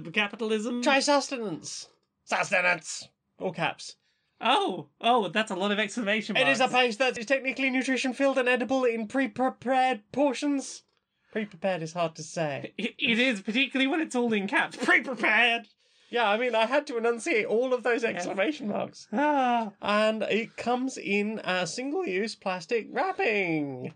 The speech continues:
Speaker 1: Yeah.
Speaker 2: Yeah, layers upon layers of single-use plastic wrapping.
Speaker 1: I'm, look, I'm,
Speaker 2: Uh,
Speaker 1: I'm reading the little press release we
Speaker 2: mm-hmm,
Speaker 1: got
Speaker 2: mm-hmm,
Speaker 1: here.
Speaker 2: mm-hmm.
Speaker 1: You know how sometimes you get that, that quote-unquote white chocolate that's not, that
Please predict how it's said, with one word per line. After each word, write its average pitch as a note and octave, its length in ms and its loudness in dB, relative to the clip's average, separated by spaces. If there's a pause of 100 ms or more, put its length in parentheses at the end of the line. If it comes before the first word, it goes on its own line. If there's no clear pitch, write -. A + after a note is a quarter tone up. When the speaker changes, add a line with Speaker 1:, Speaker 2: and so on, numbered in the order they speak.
Speaker 1:
Yeah. B3+ 880 2
Speaker 2:
Yeah, A#3+ 140 2
layers B3+ 540 2
upon B3 280 0
layers A#3 640 2
of E3+ 240 -2
single-use A3+ 840 -2 (380)
plastic G3+ 360 -2
wrapping. F3+ 640 -4
Speaker 1:
I'm, F#3 580 -4
look, A#3 160 0
I'm, A#3+ 220 -4
Speaker 2:
Uh, B3 60 -12
Speaker 1:
I'm C#4+ 240 0
reading A4 400 2
the D4 100 2
little F3 220 0
press D#3+ 280 -8
release A3+ 260 -2
we D#4 100 0
Speaker 2:
mm-hmm, A#3 40 -4
Speaker 1:
got C#4 180 2
Speaker 2:
mm-hmm, A#3+ 80 -2
Speaker 1:
here. E4 280 0
Speaker 2:
mm-hmm. G#3 200 -8 (380)
Speaker 1:
You D4 160 0
know A4+ 200 4
how C#4+ 540 2
sometimes A#3 420 -2
you A3 80 -2
get G#3 200 -4
that, F#3+ 340 -2
that F3 280 0 (680)
quote-unquote E3+ 800 0
white D#3 300 -2
chocolate D3+ 560 -2
that's D#3 200 -8
not, D#3+ 360 -2
that E3 200 -2